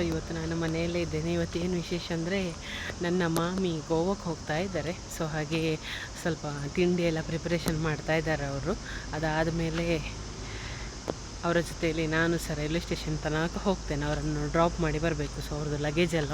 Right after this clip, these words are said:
ಉಂಟು, ಪಾಪ ಅವರೊಬ್ಬರಿಗೆ ಹೋಗ್ಲಿಕ್ಕೆ ಕಷ್ಟ ಆಗ್ತದೆ. ಹಾಗೆಯೇ ಅಲ್ಲಿ ತನಕ ಅವರನ್ನು ಡ್ರಾಪ್ ಮಾಡಿ ಮತ್ತೆ ನಾನು ರಿಟರ್ನ್ ಮನೆಗೆ ಬರ್ತೇನೆ. ನೋಡಿ, ಇವರು ಇವತ್ತು ಅಜ್ಜ ಮನೆಯಲ್ಲಿಲ್ಲ, ಅಂದರೆ ಚಿಕ್ಕಪ್ಪನ ಮನೆಗೆ ಹೋಗಿದ್ದಾರಲ್ಲ,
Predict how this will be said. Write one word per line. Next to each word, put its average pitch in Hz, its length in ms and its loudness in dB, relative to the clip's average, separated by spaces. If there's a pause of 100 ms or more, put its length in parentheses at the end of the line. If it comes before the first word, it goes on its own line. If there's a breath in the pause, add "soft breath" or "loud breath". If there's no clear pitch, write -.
(120)
ಉಂಟು, 151 200 0 (140)
ಪಾಪ 156 100 0 (100)
ಅವರೊಬ್ಬರಿಗೆ 156 420 2
ಹೋಗ್ಲಿಕ್ಕೆ 180 300 -2
ಕಷ್ಟ - 200 -2
ಆಗ್ತದೆ. 143 280 -4 (440 loud breath)
ಹಾಗೆಯೇ 185 320 4 (240)
ಅಲ್ಲಿ 160 240 -2
ತನಕ 156 200 -2 (100)
ಅವರನ್ನು 151 320 -2
ಡ್ರಾಪ್ 165 340 6
ಮಾಡಿ 170 180 2 (240)
ಮತ್ತೆ 156 180 -4 (100)
ನಾನು 165 160 0 (140)
ರಿಟರ್ನ್ 151 320 0
ಮನೆಗೆ 151 300 0
ಬರ್ತೇನೆ. 180 240 -2 (500)
ನೋಡಿ, 214 220 12
ಇವರು 208 200 12
ಇವತ್ತು 196 280 8 (220)
ಅಜ್ಜ 190 200 10 (120)
ಮನೆಯಲ್ಲಿಲ್ಲ, 208 640 10 (140)
ಅಂದರೆ 170 200 6 (100)
ಚಿಕ್ಕಪ್ಪನ 190 460 4
ಮನೆಗೆ 151 320 2
ಹೋಗಿದ್ದಾರಲ್ಲ, 151 540 0